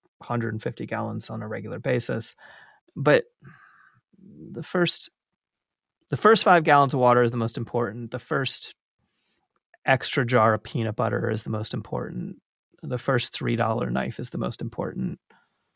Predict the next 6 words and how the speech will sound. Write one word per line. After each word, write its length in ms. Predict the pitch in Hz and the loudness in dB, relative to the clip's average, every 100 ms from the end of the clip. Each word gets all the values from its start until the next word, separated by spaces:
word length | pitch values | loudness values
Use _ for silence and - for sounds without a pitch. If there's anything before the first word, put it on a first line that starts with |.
| _ _ _ _ _ _ _ | _ _ _ _ _ _ _
So 560 | - 135 113 107 107 - | -2 2 2 0 -6 -4
all 180 | - 135 | 4 4
the 80 | 127 | 4
expensive 420 | 120 - 113 117 | 2 -2 -4 -4
shit, 320 | - 117 117 - _ _ _ _ _ _ _ | -2 -2 -4 -6 _ _ _ _ _ _ _
whatever. 540 | - 127 123 - 131 | -8 -6 -4 -6 -10